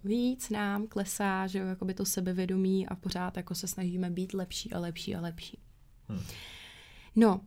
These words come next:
Speaker 1: eh, mezilidské vztahy na to taky hodně utrpěly, celkově prostě na používání sociálních sítích. Protože pro lidské bytosti je mimořádně důležité komunikovat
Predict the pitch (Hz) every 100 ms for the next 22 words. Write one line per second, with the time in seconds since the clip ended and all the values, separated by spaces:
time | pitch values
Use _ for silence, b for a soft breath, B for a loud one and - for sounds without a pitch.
0 | - 196 196 190 202 208 269 269 - 302
1 | - - 233 208 180 - - 202 190 214
2 | 220 226 220 208 190 185 175 - 175 170
3 | 165 - - - 190 180 180 175 180 175
4 | 180 175 175 180 175 175 170 170 165 -
5 | - 175 165 170 170 170 175 - - -
6 | - - 196 196 202 208 208 202 208 202
7 | 196 190 190 - 226 233 220 214 - 185
8 | - 190 185 185 208 214 214 214 208 202
9 | 208 202 208 208 202 208 202 202 175 175